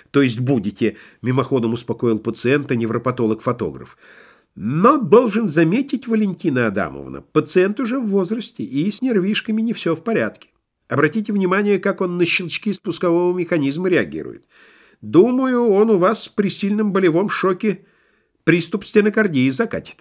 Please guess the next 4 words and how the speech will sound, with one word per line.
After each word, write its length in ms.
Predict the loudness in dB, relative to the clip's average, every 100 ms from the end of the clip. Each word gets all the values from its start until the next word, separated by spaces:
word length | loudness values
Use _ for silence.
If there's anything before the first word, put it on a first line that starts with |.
| -20 _ _ _ _ _ _ _ _ _ _
Такая 600 | 0 0 2 2 4 4 4
древняя 560 | 4 4 4 2 0
наскальная 720 | 0 -2 0 2 2 2 0
живопись — 920 | 0 2 4 4 0 2 0 -2 -12